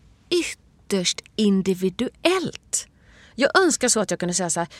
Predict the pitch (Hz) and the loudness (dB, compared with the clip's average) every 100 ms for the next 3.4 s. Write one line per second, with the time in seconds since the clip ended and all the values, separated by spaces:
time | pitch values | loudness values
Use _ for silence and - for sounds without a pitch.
0 | - 220 294 269 254 262 311 294 233 202 | -4 0 2 4 2 4 4 4 2 2
1 | 180 180 165 175 165 175 165 - 226 185 | 0 -2 -2 -4 -2 -2 2 4 4 2
2 | 185 202 196 226 269 170 160 175 170 185 | 2 2 4 6 6 2 -2 -2 2 4
3 | 339 - - | 4 2 -2